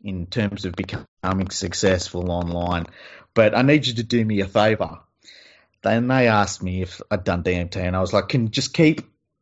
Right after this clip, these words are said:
to, keep listening to me, all right?" And they were like, "Have I seen this new bear attack video?" And I was like, "No, show me." They showed me the new bear attack video. I was very impressed.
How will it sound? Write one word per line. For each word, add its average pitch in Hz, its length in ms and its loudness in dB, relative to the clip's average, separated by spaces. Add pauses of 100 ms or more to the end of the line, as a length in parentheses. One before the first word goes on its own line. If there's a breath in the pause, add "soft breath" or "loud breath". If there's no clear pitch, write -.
to, 160 140 2
keep 175 300 4
listening 147 420 2
to - 100 -10
me, 85 160 -6
all 90 80 0
right?" 107 220 4
And - 540 -14
they 101 60 -4
were 92 60 -4
like, 95 240 -2
"Have 101 160 -6
I 87 120 -2 (120)
seen 98 480 -8
this 95 280 -10
new 98 220 -6
bear 87 220 -2
attack 85 280 -4
video?" 95 240 0
And 95 80 0
I 90 40 -2
was 90 100 -6
like, 92 180 -8
"No, 101 140 2
show 110 280 2
me." 117 240 2 (220 loud breath)
They 92 120 -8
showed 95 200 0
me 104 120 0
the 101 80 0
new 98 180 2
bear 95 160 2
attack 95 320 0
video. 92 260 0
I 87 40 -2
was 87 100 -6
very 92 240 -6
impressed. 92 340 -4